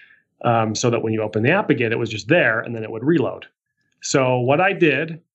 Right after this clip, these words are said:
is I serialized it all into json, and then I stuck it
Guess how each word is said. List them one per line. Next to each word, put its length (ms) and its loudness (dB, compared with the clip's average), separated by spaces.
is 220 2
I 540 -2
serialized 800 2
it 80 -8
all 180 2
into 200 -6
json, 800 0
and 140 4
then 100 4
I 140 0
stuck 520 -4
it 200 2